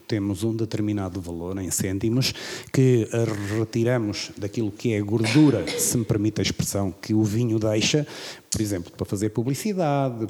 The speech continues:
para fazer, eh, eh, lançamentos em mercados emergentes, para fazer uma campanha de promoção e divulgação,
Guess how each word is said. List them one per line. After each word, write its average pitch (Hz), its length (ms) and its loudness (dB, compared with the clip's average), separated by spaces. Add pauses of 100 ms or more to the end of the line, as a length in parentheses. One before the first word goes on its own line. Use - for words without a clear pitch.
para 101 160 -2
fazer, 104 460 0
eh, 104 360 0 (380)
eh, 98 500 -2
lançamentos 110 760 -2
em 110 180 0
mercados 101 460 -2
emergentes, 135 800 2
para 90 360 -4
fazer 92 340 -4
uma 95 160 -2
campanha 98 720 -4 (320)
de 101 220 -2
promoção 98 580 -2
e 92 60 -2
divulgação, 104 880 -2